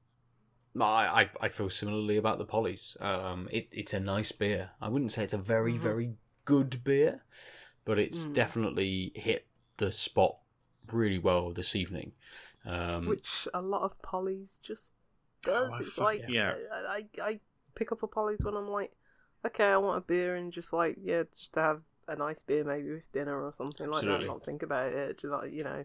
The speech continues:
Speaker 1: Yeah.
Speaker 2: not have it expected to blow my mind, just be a very nice thing on the palate. So yeah,
Speaker 1: Very much.
Speaker 2: I love
Speaker 1: And it,
Speaker 2: Polly's for
Speaker 1: it,
Speaker 2: that.
Speaker 1: it,
Speaker 2: Yeah.
Speaker 1: um,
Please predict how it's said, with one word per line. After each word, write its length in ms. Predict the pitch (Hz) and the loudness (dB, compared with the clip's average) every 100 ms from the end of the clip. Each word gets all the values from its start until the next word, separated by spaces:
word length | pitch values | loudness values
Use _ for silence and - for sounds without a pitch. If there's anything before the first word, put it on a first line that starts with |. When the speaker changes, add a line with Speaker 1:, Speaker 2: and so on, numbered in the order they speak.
| - | -8
Speaker 1:
Yeah. 180 | 104 95 - 143 - | -8 -8 -16 -18 -2
Speaker 2:
not 160 | 160 156 | 0 2
have 160 | 147 | 2
it 140 | 143 - _ _ _ _ - - | 2 -2 _ _ _ _ -16 -8
expected 460 | - - - 156 - | -6 -2 -4 -2 -6
to 60 | |
blow 220 | 147 151 | 0 0
my 160 | 151 151 | 2 0
mind, 320 | 147 131 143 | 2 2 0
just 140 | 147 - | -6 -8
be 120 | 147 | -8
a 40 | |
very 300 | 143 151 151 151 | -4 -4 -4 -6
nice 280 | 156 151 - | -6 -6 -8
thing 180 | 156 | -8
on 100 | 151 151 | -8 -10
the 60 | |
palate. 420 | - 160 160 - | -6 -4 -4 -6
So 160 | - 143 | -4 -2
yeah, 240 | 147 151 147 | 0 -2 -2
Speaker 1:
Very 260 | 123 156 | 6 8
much. 240 | 143 139 180 | 10 8 8
Speaker 2:
I 40 | |
love 120 | 180 - 151 | 4 2 4
Speaker 1:
And 80 | 160 | 4
it, 100 | - | 4
Speaker 2:
Polly's 40 | |
for 40 | 165 | 0
Speaker 1:
it, 120 | 143 | 0
Speaker 2:
that. 140 | 139 | 4
Speaker 1:
it, 220 | 156 - 160 | 4 6 8
Speaker 2:
Yeah. 60 | |
Speaker 1:
um, 240 | 165 156 | 8 8